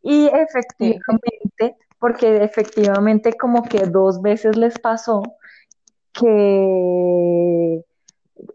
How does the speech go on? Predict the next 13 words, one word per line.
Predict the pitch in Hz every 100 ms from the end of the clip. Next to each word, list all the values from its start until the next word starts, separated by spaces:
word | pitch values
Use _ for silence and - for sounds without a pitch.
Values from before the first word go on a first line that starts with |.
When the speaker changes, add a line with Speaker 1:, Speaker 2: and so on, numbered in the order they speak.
| _ - - -
Speaker 1:
que | 247 -
una | 240 240 262 269
vez, | 302 440 453 - _ _
eh, | 220 220 208 202 196 190 190
no | 202 208 214
les | 208
pusieron | - 262 262 226 190 185
protección | 202 214 214 240 233 - 185
a | 170
los | 196 240
equipos | 233 220 196 247 -
y | 240
llovió. | 208 196 180 180 151